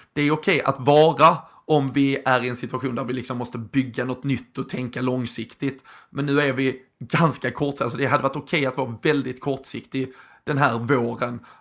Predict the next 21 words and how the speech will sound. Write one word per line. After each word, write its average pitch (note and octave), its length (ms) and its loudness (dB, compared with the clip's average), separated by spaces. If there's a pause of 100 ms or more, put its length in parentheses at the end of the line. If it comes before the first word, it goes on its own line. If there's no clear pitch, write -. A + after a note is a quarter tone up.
och C3 100 -2
det A#2+ 60 4
handlar B2+ 220 2
om A#2+ 160 -4
fyra, C#3+ 320 -4
fem B2+ 200 -2
månader B2+ 400 -2
där B2 100 -6
vi B2 120 -6
ska B2 160 -10
se C3 160 -6
till B2 160 -10
Liverpools B2 460 -8
absolut B2 440 -6
bästa C3 300 -8
och B2+ 100 -4
ingen B2+ 340 -4
annans C3 440 -2
egentligen, C3 320 -4
tycker B2 220 -8
jag. A#2 120 -6